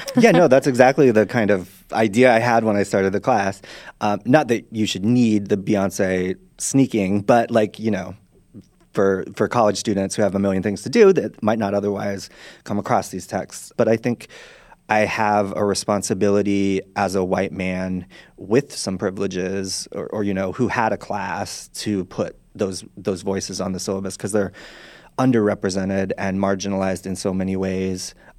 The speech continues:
Speaker 2: Everyone, no matter what your identity is, needs to read black feminist literature 'cause you can still advocate a black feminist politics without being a black woman. But once,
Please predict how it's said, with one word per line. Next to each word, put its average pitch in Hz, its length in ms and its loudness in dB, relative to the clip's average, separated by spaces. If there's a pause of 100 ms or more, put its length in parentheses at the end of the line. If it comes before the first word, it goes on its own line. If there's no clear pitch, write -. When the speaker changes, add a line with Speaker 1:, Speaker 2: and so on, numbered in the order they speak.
Speaker 2:
Everyone, 101 540 2
no 98 80 0
matter 98 320 -2
what 110 240 0
your 98 120 -6
identity 92 460 -10
is, 95 320 -10
needs 95 280 -6
to 101 100 -8
read 98 320 -12 (280)
black 98 220 -2
feminist 98 420 -4
literature 98 440 -4
'cause 98 440 -6 (400)
you 117 120 0
can 127 100 4
still 131 200 2
advocate 104 540 0
a 98 80 -2
black 101 220 -2
feminist 98 400 -4
politics 104 640 -2
without 98 280 -2
being 98 220 -6
a 92 60 -8
black 104 260 -8
woman. 98 520 -2 (420)
But 95 680 -2 (480)
once, 110 760 -2